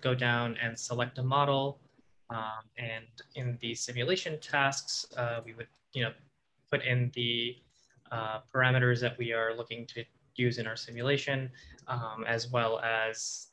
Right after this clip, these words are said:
the final report that we, um, are looking for. So from here, we can then go ahead and download this Combine archive,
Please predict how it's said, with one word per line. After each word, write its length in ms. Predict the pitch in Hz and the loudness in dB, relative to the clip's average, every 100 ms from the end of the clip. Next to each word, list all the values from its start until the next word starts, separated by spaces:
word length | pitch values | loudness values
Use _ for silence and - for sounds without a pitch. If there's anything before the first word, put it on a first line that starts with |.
| - | -4
the 260 | 113 110 113 - | -4 -4 -8 -4
final 220 | 113 110 | -4 -4
report 420 | 113 - - - - | -12 -12 -8 -6 -6
that 140 | 120 | -4
we, 320 | 127 123 123 | 0 0 0
um, 420 | 127 117 117 117 - _ _ | -2 -4 -4 -10 -20 _ _
are 80 | 120 | -8
looking 280 | 117 - 120 - | -8 -10 -18 -20
for. 240 | - - _ _ _ _ _ _ | -18 -18 _ _ _ _ _ _
So 380 | - 131 123 - | 0 6 6 4
from 160 | 131 127 | 2 6
here, 260 | 156 165 | 6 6
we 140 | 143 123 | 4 4
can 160 | 123 | 2
then 280 | 120 120 120 | 4 2 2
go 180 | 123 120 | 2 2
ahead 280 | 117 117 - | 2 -2 -2
and 300 | 120 113 113 | -4 -6 -2
download 460 | 120 123 131 123 | 2 4 4 2
this 140 | 123 120 | 2 -4
Combine 480 | - 113 117 117 113 | -4 -8 -4 -6 -4
archive, 480 | 151 151 135 127 | -4 0 2 2